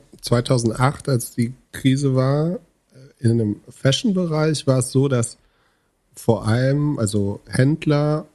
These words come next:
Marken, renommierte Marken gekauft haben und weniger kleinere Marken oder neue Marken, weil sie ein-, weil gesagt wurde, hey,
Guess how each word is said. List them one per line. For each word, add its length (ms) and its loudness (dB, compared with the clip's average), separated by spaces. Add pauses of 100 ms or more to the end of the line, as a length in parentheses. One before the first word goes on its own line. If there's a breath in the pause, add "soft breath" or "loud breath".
(240)
Marken, 840 0 (280)
renommierte 580 2
Marken 400 2
gekauft 500 -2
haben 340 2
und 320 0
weniger 840 4 (600)
kleinere 460 2
Marken 840 2
oder 260 0
neue 300 4
Marken, 520 -2 (180)
weil 100 0
sie 160 0
ein-, 240 0 (260)
weil 260 -20
gesagt 400 -2
wurde, 200 2
hey, 300 2